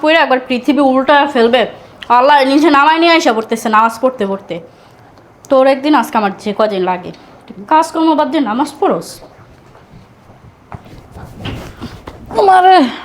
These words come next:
Speaker 2: বৌমা, তুমি এটা কি করলা?
Speaker 1: কি করছি আমি?
Speaker 2: মা, বৌমা, আমি নামাজটা পড়তে বসছিলাম, তুমি আমার ঠিক মতো নামাজটাও পড়তে দিলে না।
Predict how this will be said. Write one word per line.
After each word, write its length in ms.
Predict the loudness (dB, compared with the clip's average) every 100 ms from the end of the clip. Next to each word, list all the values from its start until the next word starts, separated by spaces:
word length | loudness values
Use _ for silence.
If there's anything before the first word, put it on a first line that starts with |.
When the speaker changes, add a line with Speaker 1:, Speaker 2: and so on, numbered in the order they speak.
| -20 -20 -20 _ _ _ _ _ _ -12
Speaker 2:
বৌমা, 480 | -4 2 2 4 2
তুমি 260 | 2 2
এটা 140 | 2 -2
কি 260 | 0 0
করলা? 560 | 2 2 4 4 4 0 -4 -20 -20 -20 -6
Speaker 1:
কি 100 | 0
করছি 320 | 2 2 0 -4
আমি? 200 | -4 -8 -14 _ _ -20 -12
Speaker 2:
মা, 540 | -4 0 2 2 0 -4 -20 -10
বৌমা, 420 | -4 0 2 2 2
আমি 220 | 2 0 -4 -20 -20 -20 _
নামাজটা 520 | 0 2 2 0 0 0
পড়তে 320 | 0 0 0
বসছিলাম, 580 | 0 0 2 2 2 -2 -12 -20 -18 -4
তুমি 200 | 2 4
আমার 180 | 4
ঠিক 220 | 2 0 0
মতো 140 | 2
নামাজটাও 460 | 2 2 0 0 0
পড়তে 260 | 0 0
দিলে 240 | 0 2 2
না। 180 | 0